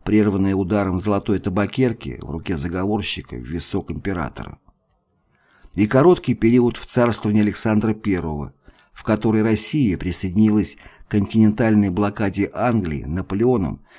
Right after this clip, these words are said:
и результатом которого стал быстрый рост национальной промышленности. Вот, собственно, и все периоды активного роста русской силы, поддержанного самой высшей властью.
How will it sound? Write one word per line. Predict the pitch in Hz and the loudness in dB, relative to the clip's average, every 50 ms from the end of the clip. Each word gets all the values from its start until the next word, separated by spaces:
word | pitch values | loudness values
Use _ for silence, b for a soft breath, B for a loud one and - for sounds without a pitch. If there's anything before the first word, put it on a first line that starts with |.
| b b | b b
и | b 98 107 | b 0 2
результатом | 110 113 131 131 131 160 151 143 - - 95 | 2 2 2 2 2 0 0 0 0 -2 -2
которого | - 92 87 - 90 80 76 71 64 58 50 50 | -2 -4 -6 -4 -4 -4 -4 -4 -6 -8 -10 -12
стал | - - - - 113 104 101 | -14 -14 -6 -2 -2 -2 0
быстрый | 92 90 120 117 - - - 98 90 | 0 0 -2 -2 -2 -4 -6 -4 -4
рост | 85 95 98 90 - - - _ _ - | -2 -2 -2 -4 -6 -10 -14 _ _ -8
национальной | 92 90 - - 92 87 95 101 101 95 92 92 90 | -6 -6 -4 -4 -2 -2 0 -2 -2 -2 -4 -4 -4
промышленности. | - 90 90 90 92 87 76 - - - - 104 - - - - - - _ _ _ _ _ _ _ _ _ _ _ _ _ _ _ - | -4 -6 -4 -2 -2 -2 -4 -6 -8 -10 -10 -10 -10 -12 -14 -16 -18 -20 _ _ _ _ _ _ _ _ _ _ _ _ _ _ _ -12
Вот, | - 73 78 85 110 147 160 139 | -10 -8 -6 -2 0 0 0 0
собственно, | - - - 151 - - - - 127 123 120 110 | -2 0 0 0 2 0 -2 0 2 2 4 4
и | - 107 110 | 2 0 -2
все | 107 - - 139 123 | -2 0 2 2 2
периоды | 113 - 113 110 117 120 113 110 104 104 107 | 4 4 4 4 6 6 4 4 4 2 0
активного | 107 104 - - - 120 107 98 107 107 101 104 | 0 0 -4 -4 -2 -2 2 2 4 4 4 4
роста | 107 107 101 - - - 98 | 2 0 0 -2 -4 -6 -4
русской | 95 101 92 - - - 110 101 | -4 -2 -4 -4 -2 -2 -4 -4
силы, | - - - 135 131 101 58 50 - - _ b b b b b b b b | -4 -4 -2 -2 0 0 -2 -6 -10 -14 _ b b b b b b b b
поддержанного | - 101 107 104 101 113 120 113 104 101 104 107 104 101 95 76 - - | 0 0 0 2 2 2 2 2 2 0 2 2 2 0 -2 -4 -6 -10
самой | - - - 113 110 120 123 127 120 104 | -10 -6 -2 0 2 4 4 4 4 2
высшей | 90 101 117 110 - - - 101 | 2 0 -2 -2 -2 -4 -2 -2
властью. | 95 101 98 78 71 - - - - - - | -2 -2 -2 -4 -4 -8 -10 -14 -14 -14 -14